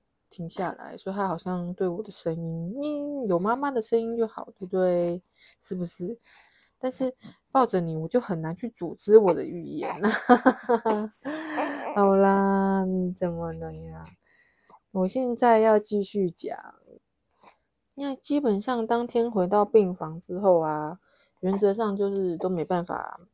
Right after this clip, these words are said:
吃东西、喝东西啊。那我，我也没有听到护理人员有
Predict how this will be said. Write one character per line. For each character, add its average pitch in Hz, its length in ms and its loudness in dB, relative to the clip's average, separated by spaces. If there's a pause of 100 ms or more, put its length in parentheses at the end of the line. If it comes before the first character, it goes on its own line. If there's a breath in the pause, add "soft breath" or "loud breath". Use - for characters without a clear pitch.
(400)
吃 - 260 -10
东 180 240 -4
西、 170 380 -6
喝 170 240 -2
东 165 100 2 (120)
西 - 220 -10 (100)
啊。 - 100 -10 (400 loud breath)
那 214 180 2 (120)
我， 175 320 4 (120)
我 240 120 12
也 247 60 10
没 202 120 4
有 185 140 2
听 190 240 -4
到 175 360 4
护 - 360 0
理 165 160 2
人 160 120 2
员 165 220 -4
有 165 240 -2